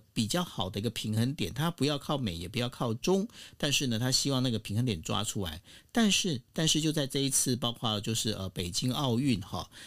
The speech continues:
北京奥运大家也知道嘛，还有包括就是我们在讲的韩服跟汉服之争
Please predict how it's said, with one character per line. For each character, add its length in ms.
北 120
京 180
奥 100
运 120
大 140
家 100
也 80
知 140
道 160
嘛， 140
还 160
有 80
包 160
括 180
就 140
是 240
我 100
们 100
在 120
讲 220
的 180
韩 320
服 220
跟 200
汉 280
服 200
之 280
争 320